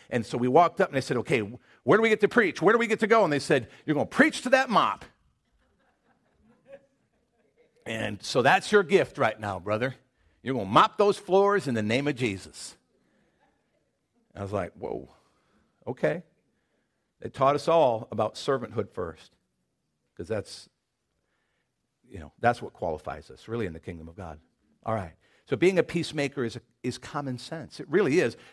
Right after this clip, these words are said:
because you know what? You know, we don't realize that when we're stirring things up, who are we really bringing, you know, crud down upon? Ourselves. What good does it really do to say, "Man, I got the fires and stuff going on over there. Watch it burn.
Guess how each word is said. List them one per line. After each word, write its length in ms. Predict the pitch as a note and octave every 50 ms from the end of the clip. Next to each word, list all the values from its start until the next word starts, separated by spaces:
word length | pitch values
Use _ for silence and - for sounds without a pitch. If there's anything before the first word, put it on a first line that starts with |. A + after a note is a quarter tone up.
| -
because 320 | D#3 D#3 - - F3 D#3+ F3
you 60 | F3+
know 100 | F#3 F3+
what? 260 | F3+ G3+ A3 G3 - - - _ _ _ _
You 140 | - - -
know, 60 | -
we 120 | - B3+
don't 240 | - - - - E3
realize 460 | D#3 F#3 G3 F3+ C3+ A2+ A2+ A2 -
that 100 | - C#3
when 140 | B2 C#3 C#3
we're 100 | F3 B3+
stirring 540 | C4 - - - - A#3+ A#3+ A3+ G#3 F#3 E3
things 340 | - - F#3 E3+ D#3+ D3+ C3
up, 160 | G3 F#3+ -
who 240 | - - D4 D#4+ E4+
are 80 | F4
we 140 | D4+ B3+ G#3
really 300 | F3+ F3 G#3+ A#3 A#3+ G3+
bringing, 520 | D#3 - D#3 F3 F3+ F3+ E3+ D3+ C3+ C#3 - _ _
you 120 | D#3 C3+
know, 60 | A#2+ -
crud 340 | - - - D3 D3 C#3+
down 240 | B2+ C3 C3 C3 B2+
upon? 380 | A#2+ - B2+ A#2+ B2 D#3+ G3 - _ _ _ _ _ _ _ _ _ _ _ _ _ _ _ _ _ _ _ _ -
Ourselves. 800 | - A#3+ - - E4+ E4+ F4+ E4 - - - - - - - _ _ _ _ _ _ _ _ _ _ _ _ _ _ _ _ _ _
What 280 | E3 C4 C#4 F#3 C#3+
good 240 | B2+ E3+ B3+ A#3+ G3
does 160 | F3+ E3 B2+
it 100 | F#3+ F#3
really 220 | - F#3+ A3 G#3+ G3+
do 220 | E3 A#3+ C4 A#3+
to 80 | E3+ D#3+
say, 220 | - - E3+ D#3
"Man, 300 | D3+ G3 D4 C#4+ C#4 C#4
I 60 | C#4+
got 220 | C#4+ - C#4 C#4+ -
the 100 | D#4+ C#4+
fires 560 | - - - C4 D4 C#4 C4+ C4+ C#4 A#3 G3
and 80 | B3+ -
stuff 380 | - - - C4+ B3+ - -
going 260 | - C#4 C#4+ C#4 C#4
on 160 | C#4 C4 C4 C4
over 180 | C4+ A#3+ B3+
there. 200 | C4+ C4 B3 A#3+
Watch 320 | A3+ A#3+ D4+ E4+ - - D#4
it 120 | C4+ A#3
burn. 360 | - D#4 D#4 C4+ B3 G#3 D#3+